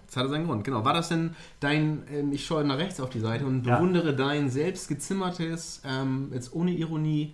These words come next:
Speaker 2: Ja.
Speaker 1: äh, Bücherregal?
Speaker 2: Findest du, dass es selbst gezimmert aussieht?
Speaker 1: Nein, eben nicht. Aber ich
Speaker 2: Okay.
Speaker 1: weiß, du hast mir das erzählt,
Speaker 2: Ja,
Speaker 1: dass du da
Speaker 2: das stimmt.
Speaker 1: viel, äh, Zeit und Herzblut reingesteckt hast.
Speaker 2: Ja.
Speaker 1: Und da stehen
Speaker 2: Hab
Speaker 1: wirklich,
Speaker 2: ich.
Speaker 1: ohne Scheiß, unzählige Bücher, ähm, C Ds, D V Ds noch,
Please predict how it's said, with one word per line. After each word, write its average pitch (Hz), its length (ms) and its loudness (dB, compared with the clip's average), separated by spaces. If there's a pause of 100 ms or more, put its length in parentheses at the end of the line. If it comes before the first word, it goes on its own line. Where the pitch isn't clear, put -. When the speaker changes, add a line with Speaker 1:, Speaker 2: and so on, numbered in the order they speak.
Speaker 2:
Ja. 127 340 2 (160)
Speaker 1:
äh, 147 140 2
Bücherregal? 104 760 0 (320)
Speaker 2:
Findest 131 300 0
du, 143 80 2
dass 127 140 0
es 110 120 -2
selbst 117 240 -2
gezimmert 151 400 -2
aussieht? 151 480 -4 (160)
Speaker 1:
Nein, 127 400 0
eben 135 160 0
nicht. - 240 0
Aber 117 160 -4
ich 117 120 -2
Speaker 2:
Okay. 123 100 2
Speaker 1:
weiß, - 280 2
du 127 60 -4
hast 123 100 -4
mir 143 60 0
das 123 100 -2
erzählt, 127 440 0
Speaker 2:
Ja, 120 100 2
Speaker 1:
dass 113 120 2
du 113 60 -2
da 113 60 0
Speaker 2:
das 110 80 0
stimmt. 117 200 2
Speaker 1:
viel, 143 200 2
äh, 120 140 -4
Zeit 147 320 -6
und 127 80 0
Herzblut 139 320 -2
reingesteckt 131 440 -4
hast. 120 140 -4
Speaker 2:
Ja. 151 80 0
Speaker 1:
Und 143 60 2
da 139 80 2
stehen 139 320 0 (260)
Speaker 2:
Hab 165 140 2
Speaker 1:
wirklich, 160 220 4
Speaker 2:
ich. 120 40 -10 (240)
Speaker 1:
ohne 175 180 2
Scheiß, 160 420 -4 (140)
unzählige 156 480 0
Bücher, 170 540 -2 (400)
ähm, 139 520 -2 (420)
C 151 220 2
Ds, 151 380 2
D 165 140 2
V 170 240 -2
Ds 156 300 0
noch, 151 340 -2